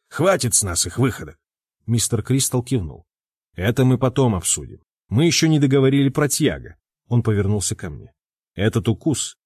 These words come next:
вышел за пределы вынужденной самообороны. Чёрт побери, Тьяго, зачем ты это сделал?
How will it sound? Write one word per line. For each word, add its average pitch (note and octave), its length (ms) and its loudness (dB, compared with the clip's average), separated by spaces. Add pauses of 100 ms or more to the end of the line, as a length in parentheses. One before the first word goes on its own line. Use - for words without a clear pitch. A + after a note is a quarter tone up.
(160)
вышел B2+ 480 2
за A#2 140 2
пределы A#2+ 480 4
вынужденной A2+ 540 2
самообороны. G#2 680 0 (120)
Чёрт C#3 420 0
побери, C3+ 400 2
Тьяго, A#2+ 400 2
зачем B2+ 380 2
ты D#3 80 0
это D#3 200 2
сделал? G2+ 460 -6